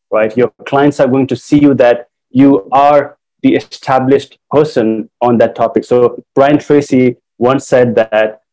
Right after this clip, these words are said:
to establish yourself as an authority, you have to be an author, because authority, like, the first word in authority is author. So this is the reason, like, the number one reason why they should write a book,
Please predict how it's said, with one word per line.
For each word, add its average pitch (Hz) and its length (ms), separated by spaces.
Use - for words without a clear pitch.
to 131 440
establish 143 560
yourself 131 320
as 123 80
an 120 80
authority, 120 720
you 123 100
have 123 220
to 131 100
be 113 140
an 110 100
author, 117 280
because 113 340
authority, 123 600
like, 110 160
the 110 80
first - 400
word 127 400
in 135 120
authority 131 480
is 123 140
author. 123 420
So 170 60
this 135 300
is 208 240
the 143 160
reason, 143 320
like, 117 160
the 110 200
number 131 320
one 127 180
reason 123 460
why 113 240
they 120 140
should 117 180
write 110 140
a 113 40
book, 113 420